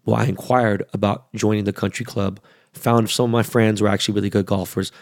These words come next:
You obviously know that my mom's goddaughter is Seri Pak, one of the most famous Korean golfers ever. My mom has been on three tours with her. Uh, she was the first Korean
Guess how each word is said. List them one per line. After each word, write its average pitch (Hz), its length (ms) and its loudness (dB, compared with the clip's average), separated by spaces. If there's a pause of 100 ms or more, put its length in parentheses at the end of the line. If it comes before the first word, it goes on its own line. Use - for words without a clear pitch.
(120)
You 117 100 4
obviously 104 320 2
know 101 140 0
that - 80 0
my 101 100 -2
mom's 98 320 0
goddaughter 98 580 -2 (280)
is 104 160 2
Seri 98 340 0
Pak, 98 340 -4 (360)
one 113 100 2
of 104 60 2
the 101 60 0
most 101 200 0
famous 98 260 0
Korean 101 220 -2
golfers 104 440 -4
ever. 104 200 4
My 98 120 0
mom 98 200 0
has 95 80 0
been 104 160 0
on 101 60 0
three 107 260 2
tours 110 320 4
with 104 140 0
her. 104 240 0 (560)
Uh, 101 260 2
she - 180 2
was 104 140 2
the 110 60 -6
first 123 440 2
Korean 110 520 0